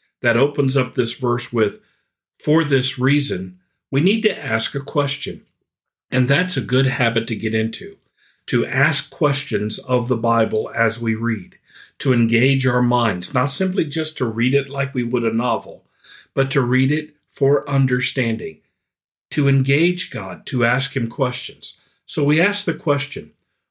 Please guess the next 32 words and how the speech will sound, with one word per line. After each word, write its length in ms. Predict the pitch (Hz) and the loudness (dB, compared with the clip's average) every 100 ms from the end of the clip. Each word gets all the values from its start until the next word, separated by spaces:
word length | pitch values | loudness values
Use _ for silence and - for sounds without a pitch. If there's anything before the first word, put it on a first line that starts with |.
| _ | _
what 220 | 123 180 | 0 0
does 180 | 185 220 | 0 -4
Paul 400 | - - 151 147 | -4 0 2 4
mean 420 | 127 139 135 117 | 4 4 4 2
by 420 | 110 98 95 98 - _ | 0 -2 -2 -6 -8 _
"for 280 | _ 135 123 | _ 0 0
this 340 | 120 123 - 123 | 2 0 0 0
reason"? 400 | 113 92 82 - _ _ - | 0 0 -10 -18 _ _ -2
What 420 | 151 190 143 131 | 0 0 -2 2
reason 460 | 147 165 139 110 | 2 2 0 2
is 160 | 110 104 | 2 0
he 100 | 120 | 0
referring 540 | 117 120 - 131 113 | 0 0 2 2 2
to? 260 | - 90 - _ _ _ _ _ - | -4 -10 -12 _ _ _ _ _ 0
Well, 140 | 160 | 2
he 100 | 147 | 4
just 300 | 143 226 - | 2 2 0
finished 360 | 208 180 - - | 0 0 0 0
telling 300 | 143 127 123 | 2 2 0
the 80 | |
Thessalonian 800 | 113 139 127 - 123 127 120 107 | 0 0 0 0 0 2 2 0
believers 720 | 101 101 107 92 80 - - _ _ _ - | 0 0 -2 -6 -10 -12 -14 _ _ _ -6
about 400 | 123 120 117 - | 0 2 0 2
their 160 | 113 | 0
boldness 640 | 90 - 113 127 135 139 - | 0 0 2 2 2 0 0
in 120 | 135 | 0
the 40 | 135 | 2
midst 380 | 127 131 - | 2 0 -2
of 180 | 117 - | -6 -6
conflict 800 | - 120 117 127 - 139 135 - | -8 -2 0 -2 -2 0 0 -2
and 180 | 98 90 | -4 -4
persecution, 840 | - 117 - 113 117 113 - 147 | -4 -4 -6 -8 -4 -4 -4 -10